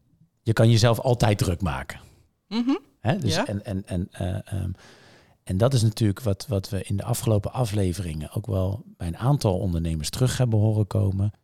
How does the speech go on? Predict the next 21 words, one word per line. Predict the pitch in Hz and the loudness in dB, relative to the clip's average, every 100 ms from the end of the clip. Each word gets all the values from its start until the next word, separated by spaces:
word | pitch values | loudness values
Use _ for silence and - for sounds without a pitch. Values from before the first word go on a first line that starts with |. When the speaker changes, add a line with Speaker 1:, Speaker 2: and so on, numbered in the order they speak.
| _ | _
Speaker 1:
Degene | 101 101 - 143 123 95 92 | -4 -2 0 2 4 4 2
die, | 107 113 104 95 - _ _ _ _ _ _ | 4 4 4 0 -6 _ _ _ _ _ _
ehm, | 92 85 | -8 -4
in | 120 113 | 2 4
hun | 104 104 | 4 2
ondernemerschap | 127 101 98 120 147 113 - 90 82 | 2 2 4 4 4 2 2 -2 -2
veel | - 139 135 | -2 2 2
meer | 104 87 85 | 4 2 0
rust | 95 120 123 - - | 2 4 4 0 -8
ervaren, | - 85 80 92 78 90 117 165 285 - _ _ _ _ _ _ | -6 -4 -2 -2 -2 0 0 0 -2 -8 _ _ _ _ _ _
zijn | - 92 90 | -6 -4 2
ook | 131 - | 0 0
de | |
ondernemers | - 98 87 82 78 73 - | -2 0 0 0 -2 -4 -4
die | 92 | -4
vaak | 82 95 80 - - | -2 -2 -4 -8 -4
bewuster | 101 98 101 139 - 104 | 2 4 6 4 4 2
hebben | 90 92 92 | 4 2 0
gekeu-, | 95 - 120 104 92 | -2 -4 -2 -2 -4
gekozen | - 110 - 143 113 82 76 - | -4 0 4 6 6 2 -4 -6
Speaker 2:
Mhm. | 156 151 | -6 -4